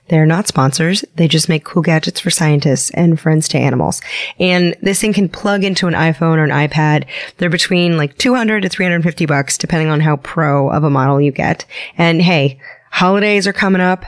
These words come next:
How about everyone gives each other bat houses and maybe chips in for tiny ultrasonic microphones and some of Merlin Tuttle's books? Just wing in the new year. Also, what if you just want to see some bats? Now, first-time question asker and part-time chiropterologist in Alaska,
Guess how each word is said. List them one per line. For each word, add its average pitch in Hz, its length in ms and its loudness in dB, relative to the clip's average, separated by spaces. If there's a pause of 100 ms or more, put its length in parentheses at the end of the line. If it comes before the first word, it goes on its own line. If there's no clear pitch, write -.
How 247 260 -2
about 302 520 -2
everyone 254 400 0
gives 240 180 0
each 247 160 0
other 247 160 -2
bat 220 280 -4
houses 151 600 -2 (260)
and 180 100 4
maybe 180 280 2
chips - 400 -4
in 190 180 0
for 180 160 -4
tiny 185 420 0
ultrasonic 170 640 -2
microphones - 680 -4
and 165 180 2
some 170 180 0
of 165 100 0
Merlin 160 340 2
Tuttle's 156 320 0
books? - 420 -4 (160)
Just - 340 0 (300)
wing 214 320 2
in 254 140 2
the 247 60 2
new 247 160 2
year. 160 460 0 (220)
Also, 220 300 -2
what 269 160 0
if 302 100 -4
you 339 60 2
just 330 160 0
want 330 100 0
to 294 60 0
see 226 200 0
some 202 200 0
bats? - 340 -2 (300)
Now, 180 140 0
first-time 226 480 -2
question 160 340 0
asker 147 340 0
and 147 300 0 (160)
part-time 165 600 0
chiropterologist 147 920 0
in - 80 0
Alaska, 156 600 0